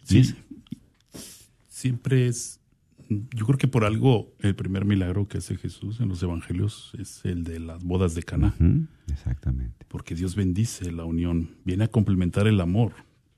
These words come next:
Speaker 2: Y entonces el amor de Dios viene a ser más perfecto, que quiere unir ese amor del hombre y la mujer, pero quiere que, que también aprendan de él, de, el que se da por excelencia, ¿no? El que guía, el que ayuda, el que se ofrece,
Speaker 1: Ujú.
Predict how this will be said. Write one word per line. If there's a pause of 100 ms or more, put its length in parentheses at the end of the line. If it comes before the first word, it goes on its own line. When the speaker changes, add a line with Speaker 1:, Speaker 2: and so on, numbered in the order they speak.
(180)
Speaker 2:
Y
entonces
el
amor
de
Dios
viene
a
ser
más
perfecto, (380)
que
quiere
unir
ese
amor
del
hombre
y
la
mujer, (560)
pero
quiere
que,
que
también
aprendan
de
él, (240)
de, (320)
el
que
se
da
por
excelencia,
¿no?
El (120)
que (720)
guía,
el
que
ayuda,
el
que
se
ofrece,
Speaker 1:
Ujú.